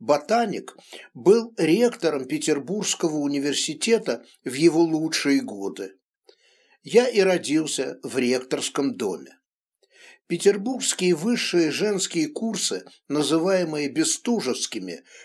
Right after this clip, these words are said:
по имени Бестужева-Рюмина, обязаны существованием своим главным образом моему деду. Он принадлежал к тем идеалистам чистой воды, которых наше время уже почти не знает.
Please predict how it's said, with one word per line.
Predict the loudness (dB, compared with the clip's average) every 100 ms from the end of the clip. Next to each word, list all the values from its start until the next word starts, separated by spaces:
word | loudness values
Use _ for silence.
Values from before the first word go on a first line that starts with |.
| _ 2
по | 4
имени | 4 0 -2 -4
Бестужева-Рюмина, | 0 0 0 -2 2 2 2 0 -2 -2 -6 -14 -18 _ -20 -6
обязаны | 0 2 4 2 2 -2 -4
существованием | -2 -2 -2 -2 -2 0 0 2 0 -2 -4
своим | -4 0 0 0 -4 -10 -18
главным | -2 4 4 4 0 0
образом | 0 0 -2 -2 -4 -6 _ -2
моему | 0 2 0 -2 -6
деду. | -6 -6 -6 -6 -12 -20 _ _ _ _ _ _ _ _ -10 4
Он | 4 4
принадлежал | 0 0 0 0 0 0 2 0
к | 0
тем | 2 4 4
идеалистам | 2 4 4 0 -4 -4 -4 -2
чистой | -2 -2 -2 0 0
воды, | 0 0 -2 -2 -6 -16 -20 -16 -6
которых | 0 0 0
наше | 0 2 2
время | 6 6 4 2
уже | 0 0
почти | 0 -2 -4 -2
не | -2
знает. | -4 -4 -6 -8 -12